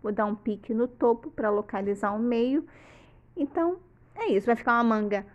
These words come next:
larga, tá? Assim mesmo, pra eu poder franzir, ficar fofinha, tá? Vou franzir também a barrinha da manga. Para o decote, eu cortei revel.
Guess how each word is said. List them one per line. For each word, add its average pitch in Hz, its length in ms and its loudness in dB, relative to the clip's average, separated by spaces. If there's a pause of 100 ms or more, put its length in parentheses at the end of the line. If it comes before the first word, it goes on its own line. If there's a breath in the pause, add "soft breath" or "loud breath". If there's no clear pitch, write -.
(180 soft breath)
larga, 254 640 4 (200)
tá? 208 320 -2 (1120 soft breath)
Assim 208 300 -6
mesmo, 247 840 0 (320)
pra - 80 0
eu 214 60 0
poder 214 260 2
franzir, 240 600 0
ficar 208 180 -6
fofinha, 226 1000 -2
tá? 208 220 -2
Vou 208 100 -4
franzir 226 440 0
também 208 420 -2 (340 loud breath)
a 190 80 -4
barrinha 185 400 0
da 202 140 2
manga. 208 640 0 (1040 soft breath)
Para 339 400 8
o 285 140 6
decote, 247 920 2 (320)
eu 247 120 4
cortei 254 500 2
revel. 233 760 2